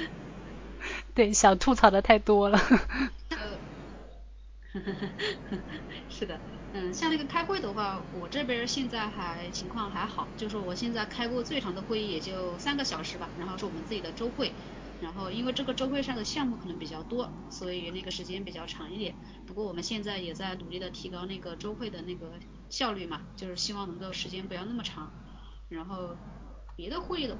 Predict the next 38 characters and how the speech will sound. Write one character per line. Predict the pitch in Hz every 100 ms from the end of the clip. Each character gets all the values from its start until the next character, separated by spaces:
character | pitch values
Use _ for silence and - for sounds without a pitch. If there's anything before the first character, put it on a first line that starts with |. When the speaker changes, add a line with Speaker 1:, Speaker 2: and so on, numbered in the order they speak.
| 185
Speaker 1:
话， | 180 170
暂 | 175 208
时 | 185 -
就 | - 185
是 | - 175 175 170 -
感 | 165 160
觉 | 180
还 | - 190
好， | 175 156
一 | 214
般 | 202 202
都 | 208
是 | 214 -
一 | 202
些 | 196 196
小 | - 190
型 | 156 175
的 | 196
讨 | - -
论 | 196 185
啊， | 170 - - - -
像 | 240 202
这 | 196 220
种 | 202
小 | 202 160
型 | 165
的 | 185
讨 | - 165 160
论 | 202 202 185 175 - -
就 | - 190 175 165 147
还 | 165
是 | -
比 | -
较， | 165 180 165 160 156 - - - - - - - -
比 | -
较 | 170
快 | 175 -
嘛， | -